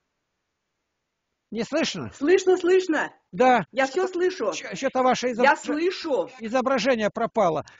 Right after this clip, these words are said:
Speaker 1: Дальше. Кроме того, у
Speaker 2: Да,
Speaker 1: меня,
Speaker 2: да, да.
Speaker 1: у меня по природе
Speaker 2: Щас, щас
Speaker 1: дед-,
Speaker 2: появится.
Speaker 1: к дедушке заезжали мусульмане всегда. У нас очень хорошие отношения. И я там бы,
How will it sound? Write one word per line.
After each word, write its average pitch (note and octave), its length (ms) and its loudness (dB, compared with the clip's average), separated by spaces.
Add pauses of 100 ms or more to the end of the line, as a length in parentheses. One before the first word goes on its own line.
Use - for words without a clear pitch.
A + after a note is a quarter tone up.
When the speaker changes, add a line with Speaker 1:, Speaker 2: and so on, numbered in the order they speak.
Speaker 1:
Дальше. F#3+ 460 0 (380)
Кроме C#4+ 320 0
того, A3 240 0
у A#3+ 100 2
Speaker 2:
Да, B3 140 -2
Speaker 1:
меня, A3+ 100 -2
Speaker 2:
да, G#3 140 -4
да. F#3 220 -12
Speaker 1:
у C4+ 100 -4
меня C4+ 200 2
по C4 160 -2
природе C#4 460 2
Speaker 2:
Щас, C#4 160 -6
щас C4+ 220 0
Speaker 1:
дед-, - 60 -20
Speaker 2:
появится. F#3+ 600 -12
Speaker 1:
к - 60 -14
дедушке A#3+ 480 -4
заезжали A#3+ 640 0 (220)
мусульмане C4+ 640 -2
всегда. F#3+ 460 -4 (600)
У G#3+ 60 -12
нас A3+ 200 -4
очень B3+ 320 0
хорошие B3 440 -2
отношения. F3 680 -8 (720)
И E3+ 80 -6
я C#4 140 2
там C4 200 0
бы, G#3 240 -4